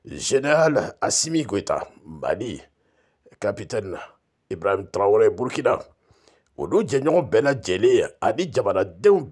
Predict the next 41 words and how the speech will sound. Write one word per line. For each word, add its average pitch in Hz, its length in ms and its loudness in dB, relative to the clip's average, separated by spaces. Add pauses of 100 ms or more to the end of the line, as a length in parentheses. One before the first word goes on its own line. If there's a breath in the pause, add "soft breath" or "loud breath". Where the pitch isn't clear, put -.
bɛɛ 147 120 -2
lajɛlen 92 640 0 (440 soft breath)
ka 143 160 0
dɔn 196 280 0
k'a 131 100 -2
fɔ 170 300 -4
ko, 175 320 2 (520 loud breath)
ɛ, 131 220 0
sisan 151 480 0
nin 151 100 -4
nɔ 135 200 -4
gɛlɛya 170 280 -2
selen 131 460 -4
bɛ 127 160 -4 (220)
Faransi 120 360 -4
ma. 95 220 -2 (640 soft breath)
Jaa 196 320 0 (160)
jaa 131 300 -2
bɛ 131 180 -4
faamu 113 540 -2
ko, 131 380 -2 (420 soft breath)
ɛ, 143 100 4
cedeao 156 500 2
ye 117 220 -2
Faransi 85 420 -8
de 80 120 -2
ta - 180 -4
ye 65 80 -4
koyi. 64 300 -10 (640 soft breath)
N'o 254 100 0
tɛ, - 280 -2 (220)
A 156 100 2
mun 117 300 -8
bɛ 120 100 -4
se 202 260 0
Faransi - 480 -4
ma 147 140 -4
k'a 120 140 -6
fɔ 98 240 -8 (160)
diyagoya 151 400 0
la? 73 140 -6